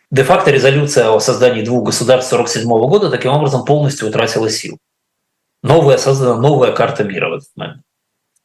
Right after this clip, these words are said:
Вторая вещь, очень важная, которая была сформулирована в этой резолюции, это то, что он предложил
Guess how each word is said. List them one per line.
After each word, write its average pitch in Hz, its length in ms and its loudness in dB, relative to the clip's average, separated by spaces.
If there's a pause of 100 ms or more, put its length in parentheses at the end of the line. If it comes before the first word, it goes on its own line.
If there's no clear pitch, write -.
(1080)
Вторая 220 420 4
вещь, 147 280 0
очень 123 200 -2
важная, 110 340 2
которая 113 280 -2
была - 160 2
сформулирована 107 960 -2
в 101 300 0
этой 117 200 -2
резолюции, 135 540 0
это 117 140 -2
то, 156 160 0
что 127 220 0
он 165 180 2
предложил 135 680 0